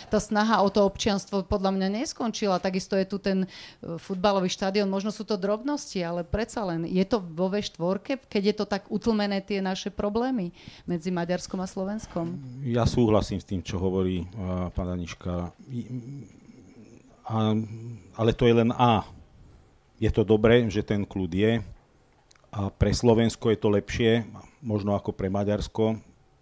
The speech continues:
Speaker 2: pretože my historicky od Mečiara sme vždy boli vnímaní ako horší žiak, alebo obidvaja zlí, ale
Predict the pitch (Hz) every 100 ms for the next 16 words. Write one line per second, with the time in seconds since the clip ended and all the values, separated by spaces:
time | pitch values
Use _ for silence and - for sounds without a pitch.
0 | _ - 98 - 90 101 101 - _ _
1 | _ _ _ _ _ - _ - 98 101
2 | - 110 107 - - 104 104 104 101 -
3 | 104 104 104 110 98 92 92 98 98 92
4 | 101 101 98 98 95 101 90 98 - 95
5 | 98 87 98 95 95 98 101 101 98 95
6 | 98 104 98 95